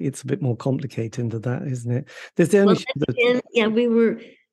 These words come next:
Speaker 2: I'm talking about the, all these long-term friendships and relationships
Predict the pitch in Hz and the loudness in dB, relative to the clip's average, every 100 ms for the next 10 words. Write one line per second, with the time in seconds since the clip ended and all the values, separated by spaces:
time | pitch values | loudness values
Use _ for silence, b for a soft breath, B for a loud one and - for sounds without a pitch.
0 | _ _ 202 196 226 220 220 208 196 190 | _ _ -2 0 -2 -2 -2 0 0 -2
1 | 202 - 196 196 196 185 202 196 196 202 | -4 -2 -2 0 -2 -2 -2 0 0 0
2 | 202 190 - _ _ _ _ _ _ - | -2 -6 -16 _ _ _ _ _ _ -4
3 | 196 190 175 220 240 - 190 170 - 175 | -2 -2 -2 -2 -2 -4 -6 -8 -6 -4
4 | 175 180 185 208 180 170 165 139 - | -2 -2 -2 -2 -4 -6 -8 -12 -14